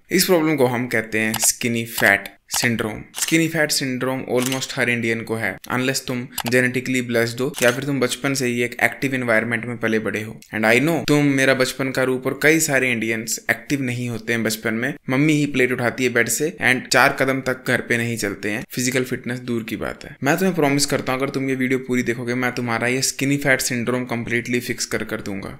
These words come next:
पर एक वार्निंग है, आगे मैं जो भी कहने वाला हूँ, वो बिल्कुल इस नींबू की तरह खट्टा कड़वा हो सकता है, पर लेकिन विटामिन सी से भरा हुआ होगा और तुम्हारे लिए हेल्दी होगा। इसलिए अगर आपको ये वीडियो छोड़नी तो छोड़ दो, क्योंकि मैं क्या कर सकता हूँ, इंडिया ग्रेटेस्ट सेल्फ डिस्ट्रक्शन चैनल कौन सा है? चैट टैग। And ये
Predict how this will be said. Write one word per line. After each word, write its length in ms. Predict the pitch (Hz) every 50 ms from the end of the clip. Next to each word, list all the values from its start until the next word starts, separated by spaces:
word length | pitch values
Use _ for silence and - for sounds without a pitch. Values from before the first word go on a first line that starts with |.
| - - -
पर 100 | 120 120
एक 180 | 139 151 147 135
वार्निंग 420 | 127 123 120 117 117 120 117 117
है, 60 | 120
आगे 200 | 117 120 117 120
मैं 120 | 123 123 117
जो 140 | 120 120 117
भी 100 | 123 123
कहने 240 | 123 117 117 120
वाला 240 | 117 113 113 113 120
हूँ, 120 | 123 123 123
वो 100 | 120 117
बिल्कुल 380 | 123 131 139 139 - 147 147
इस 120 | 139 - 139
नींबू 260 | 127 127 127 127 123
की 60 | 120
तरह 160 | 120 113 117
खट्टा 300 | - - 120 - - 120
कड़वा 300 | 117 - 113 113 117 117
हो 160 | 117 117 117
सकता 280 | 120 120 - - - -
है, 60 | 117
पर 160 | 117 - 113
लेकिन 300 | 113 113 113 - 127 123
विटामिन 540 | 113 113 113 117 - 127 123 127 131 131 131 -
सी 300 | - - - 127 123 131
से 160 | 131 - 131
भरा 220 | 117 123 123 117 110
हुआ 240 | 104 107 - -
होगा 320 | 87 - - - 113 139 - -
और 100 | - - - 123
तुम्हारे 220 | 117 113 113 117
लिए 180 | 120 120 120 120
हेल्दी 340 | 120 107 101 110 117 -
होगा। 300 | - 60 57 - - - - -
इसलिए 260 | 135 135 - 143 139
अगर 120 | 139 143
आपको 260 | 139 135 - - 156
ये 60 | 147 139
वीडियो 220 | 131 127 131 127
छोड़नी 300 | 123 - 123 113 120 123
तो 100 | 120 117
छोड़ 260 | 117 - 127 110 98
दो, 160 | 95 123 127
क्योंकि 320 | - - - 127 123 131 127
मैं 160 | 123 123 135
क्या 80 | 139 143
कर 140 | 143 127
सकता 280 | 123 - 127 117 - 127
हूँ, 80 | 127 127
इंडिया 160 | 123 123 123
ग्रेटेस्ट 400 | 127 127 120 120 127 135 135 -
सेल्फ 160 | 143 131 127
डिस्ट्रक्शन 440 | 131 123 - - 123 - - 139 123
चैनल 260 | 120 123 117 123 123
कौन 200 | 113 117 113 113
सा 160 | - - 123
है? 100 | 127 139 - - - - -
चैट 200 | - 110 92 98
टैग। 560 | - - 76 - 65 - - - - - 113
And 60 | 113 113
ये 400 | 110 117 123 147 165 170 165 170